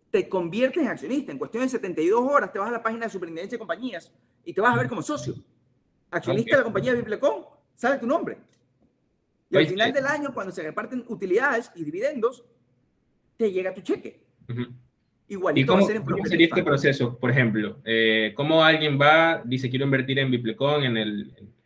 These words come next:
Speaker 2: todo esto del, del tema de inversión inmobiliaria o en el fondo inmobiliario"?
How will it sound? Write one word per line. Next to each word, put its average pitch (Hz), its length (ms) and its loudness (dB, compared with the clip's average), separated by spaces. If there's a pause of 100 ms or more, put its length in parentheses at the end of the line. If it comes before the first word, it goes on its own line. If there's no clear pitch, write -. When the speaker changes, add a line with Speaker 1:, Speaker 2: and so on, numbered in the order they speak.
(160)
Speaker 2:
todo 127 180 -2
esto 131 200 -6
del, 101 260 -2 (440)
del 113 180 -4
tema 131 360 2
de 110 240 2
inversión 110 360 -2
inmobiliaria 139 600 6
o 110 40 -6
en 110 60 -2
el 107 120 -4
fondo 131 180 -2
inmobiliario"? 123 640 2